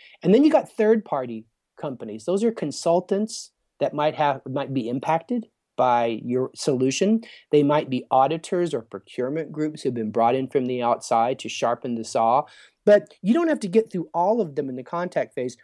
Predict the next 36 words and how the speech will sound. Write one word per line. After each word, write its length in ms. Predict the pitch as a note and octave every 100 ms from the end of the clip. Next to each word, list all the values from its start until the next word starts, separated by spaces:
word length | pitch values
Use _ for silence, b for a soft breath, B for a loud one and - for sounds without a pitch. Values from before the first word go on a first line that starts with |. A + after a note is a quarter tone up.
| _
but 120 | F3+
you 100 | F3
do 180 | D#3 B3+
need 180 | C4 G3
to 60 |
find 280 | - F#3 E3+
the 80 | D3+
right 260 | D3+ C#3+ B2+
one, 400 | C3 A2+ F#2 G#2+
the 80 | C#3
mobilizer, 960 | C3 E3+ F3 A#2+ G#2 F#2 F#2+ F2+ F2+ - _ _ _ _ _
as, 220 | B2 A#2
uh, 140 | A2
C 180 | A2 D#3
E 140 | B2 A#2+
B's 260 | A#2 G#2
research 400 | A2+ A2 A2 F#2
says. 360 | - G2 F#2+ - b b
That's 200 | E3+ G#3
the 120 | D4
person 380 | - F3+ E3+ D3+
who 140 | C#3+
can 200 | C3+ B2
create 360 | A2 B2+ A#2 A2+
change. 520 | - G#2+ F#2+ - - _ _ b b b b
And 160 | E3 E3+
that 180 | A3 F#3+
mobilizer 960 | G#3 C#4+ A#3 D#3 C#3+ C#3+ D#3 C3+ C3+
may 300 | C#3 D3+ D3
introduce 640 | D3 D#3+ E3+ D3+ E3 E3 E3
you 120 | D3+
to 220 | - D3
a 60 | A#2+
sage, 560 | - D3+ B2+ A2 G2+
a 60 | G#2
teacher, 580 | - D#3+ D3+ A#2+ G2+